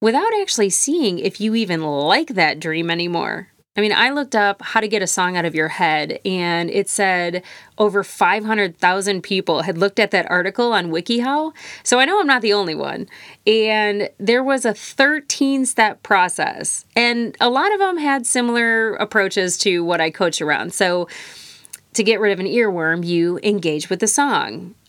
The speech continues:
I have you verbalize what your dream is. It,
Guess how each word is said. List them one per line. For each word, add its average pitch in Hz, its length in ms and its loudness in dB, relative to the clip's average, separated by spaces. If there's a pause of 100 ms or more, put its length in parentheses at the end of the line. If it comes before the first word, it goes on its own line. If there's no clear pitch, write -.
(160)
I 185 280 2
have 180 240 -2
you 196 140 0
verbalize 170 540 0
what 165 160 -4
your 175 100 -2
dream 165 320 -2
is. - 400 -8 (320)
It, 175 400 0